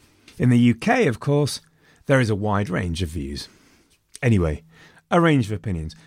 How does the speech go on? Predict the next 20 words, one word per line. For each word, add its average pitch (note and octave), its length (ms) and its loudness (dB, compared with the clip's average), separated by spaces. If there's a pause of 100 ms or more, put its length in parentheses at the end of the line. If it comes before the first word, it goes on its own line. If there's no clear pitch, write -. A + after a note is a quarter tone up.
and D3 120 2
so F#3+ 200 4
I G3+ 80 6
feel G3 200 0
honour G3+ 300 0
bound F#3 440 2
to D#3 100 0
make C#3+ 180 2
sure - 160 0
we B2 160 2
cover A#2+ 300 0
his A2 240 -2
career G#2+ 360 2
and A#2+ 260 0
weave C3+ 320 4
it C#3+ 140 0
in F2+ 200 -2
from F#2+ 180 -4
the G#2 80 -2
start. A2+ 580 -2